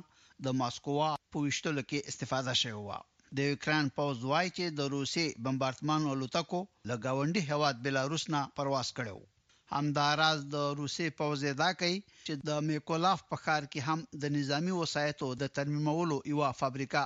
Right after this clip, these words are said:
په نښه کړله. ویل کېږي چې د روسي پوځ په پرونی حملو کې د اوږده واټن کروز توغندونه استفاده کړي. په عین وخت کې د یوکرین د ماریوپول په محاصره شوي پرنفوسه بندري ښار کې وضعیت خراب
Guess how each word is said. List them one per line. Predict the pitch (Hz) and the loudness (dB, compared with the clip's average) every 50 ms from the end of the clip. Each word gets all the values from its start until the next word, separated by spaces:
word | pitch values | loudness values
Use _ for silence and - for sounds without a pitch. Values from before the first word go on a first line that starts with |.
| - - | 0 -2
په | - 147 | -4 -2
نښه | 143 139 - - 117 - | -2 0 0 -2 -4 -4
کړله. | - 117 110 104 101 - - _ _ _ _ _ _ _ _ _ _ _ _ - - - - _ - 165 | -4 -4 -4 -4 -6 -8 -10 _ _ _ _ _ _ _ _ _ _ _ _ -20 -20 -20 -20 _ -6 -2
ویل | 156 151 151 147 - | -2 -2 -2 -2 -2
کېږي | 190 175 170 156 160 151 - | 0 0 0 0 0 -2 -2
چې | 151 143 139 | -2 -2 -2
د | 147 147 139 | -2 0 0
روسي | 139 139 - - 156 156 147 - - | 0 0 0 0 0 0 0 0 0
پوځ | 156 170 190 185 - - | 0 0 0 0 -2 -4
په | 170 147 - | -6 -4 -2
پرونی | 156 143 143 147 160 180 175 139 | -2 0 2 2 2 2 0 0
حملو | 131 135 147 151 156 160 156 - | -2 -2 0 2 2 0 0 0
کې | 160 139 131 | -4 -2 -2
د | 139 143 | -2 -2
اوږده | 143 139 139 156 175 175 | -2 -2 0 0 2 2
واټن | 156 139 131 - - 147 135 117 98 - - | 2 2 2 0 0 -2 -2 -2 -4 -4 -4
کروز | - 170 170 160 - - | -2 -2 -2 -2 -2 -4
توغندونه | 147 131 139 139 135 143 147 143 143 135 131 - _ _ _ - 147 | -4 -2 0 0 0 0 0 0 0 0 -2 -4 _ _ _ -6 -6
استفاده | 143 - - 139 151 143 139 127 135 120 - | -4 -2 -2 0 0 0 0 0 -2 -4 -4
کړي. | - 110 104 92 - - _ _ _ _ _ _ - - _ - | -6 -8 -8 -10 -12 -16 _ _ _ _ _ _ -20 -20 _ 0
په | - 165 139 | 4 4 4
عین | 143 143 139 139 139 147 | 4 4 4 2 4 4
وخت | 160 147 127 - - | 2 2 0 -2 -4
کې | 151 147 127 135 | -2 -2 0 0
د | 143 143 139 | 2 2 2
یوکرین | 135 127 - - 147 151 151 143 139 135 131 | 0 0 0 2 4 4 4 4 2 2 0
د | 127 117 113 - _ _ - 143 139 | 0 -2 -2 -4 _ _ -2 0 2
ماریوپول | 139 143 139 147 143 135 - - 170 156 139 | 2 2 2 2 0 0 0 -2 -2 -2 -2
په | - 147 147 | -2 0 0
محاصره | 139 131 135 - - 143 135 131 123 - | 0 0 0 0 0 0 0 0 0 0
شوي | - 175 170 165 165 - - - _ - | 2 2 2 0 0 -4 -8 -10 _ -2
پرنفوسه | 143 135 143 139 - - 175 - 175 151 135 | 0 0 0 0 0 -2 -2 0 0 0 0
بندري | 139 135 131 131 143 147 156 - - | 0 0 0 2 2 2 0 0 2
ښار | 151 151 147 139 - - | 2 2 2 2 -2 -4
کې | 135 113 - - _ _ - 196 156 | -6 -8 -8 -10 _ _ -6 -2 0
وضعیت | 151 151 139 135 147 156 156 - - - - | 0 2 2 2 2 2 0 -2 -6 -8 -4
خراب | - 160 147 143 127 | -2 0 0 0 0